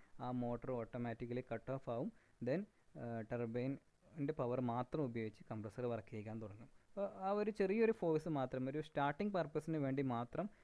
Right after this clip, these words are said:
ചെറിയൊരു motor ഇതേപോലുള്ള എഞ്ചിൻസുകളിൽ ഉപയോഗിക്കാറുണ്ട്.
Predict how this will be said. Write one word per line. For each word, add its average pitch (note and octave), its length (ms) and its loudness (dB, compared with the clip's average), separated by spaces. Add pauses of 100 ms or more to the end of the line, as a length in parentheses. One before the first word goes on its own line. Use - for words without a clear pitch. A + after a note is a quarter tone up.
(140)
ചെറിയൊരു B2 280 2
motor A#2+ 640 2
ഇതേപോലുള്ള A2+ 720 -2
എഞ്ചിൻസുകളിൽ G#2+ 840 -4
ഉപയോഗിക്കാറുണ്ട്. G2+ 640 -10